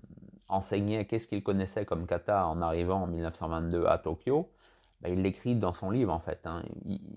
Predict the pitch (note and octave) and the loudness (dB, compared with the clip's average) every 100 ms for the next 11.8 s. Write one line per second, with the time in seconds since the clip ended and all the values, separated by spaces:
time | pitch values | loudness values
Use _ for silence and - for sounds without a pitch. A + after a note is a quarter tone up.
0 | - - G#2+ A#2 B2+ A#2+ F2+ E2+ E2+ - | -14 -12 -10 -4 2 4 6 4 2 0
1 | E2 - - - - - G#2 F#2+ E2+ E2 | -4 -2 -2 -4 -8 -2 0 2 2 0
2 | - E2+ E2+ - A#2 C3+ D3 D#3 _ _ | 0 0 0 -2 -2 -2 -6 -10 _ _
3 | _ _ _ _ _ _ _ - G2+ - | _ _ _ _ _ _ _ -8 0 6
4 | G2+ G2+ G2+ - A2+ G#2+ F#2+ F2 F2 F2 | 8 6 4 -2 -2 4 4 4 4 2
5 | F2+ - B2 C3 D3+ D3+ - _ _ _ | 0 -2 0 4 4 4 -4 _ _ _
6 | _ _ _ _ - G2 - G2+ G#2 G2+ | _ _ _ _ -12 -10 0 4 6 4
7 | - A2 G#2 F#2+ E2+ - F2+ E2+ E2+ G#2+ | 0 -2 0 2 0 -2 -6 -4 -2 2
8 | A#2 C3 D3+ D3+ _ _ _ - A2 - | 6 8 6 0 _ _ _ -10 -6 0
9 | B2+ C#3 A2+ F#2 E2 G2 G2+ G2 G2 - | 4 6 8 6 4 6 6 6 4 0
10 | A2 G2 E2+ E2 F2 F#2+ A#2+ D#3 G3 - | 0 2 2 2 2 4 4 2 0 -4
11 | - _ - _ _ _ - E2+ | -18 _ -20 _ _ _ -20 -18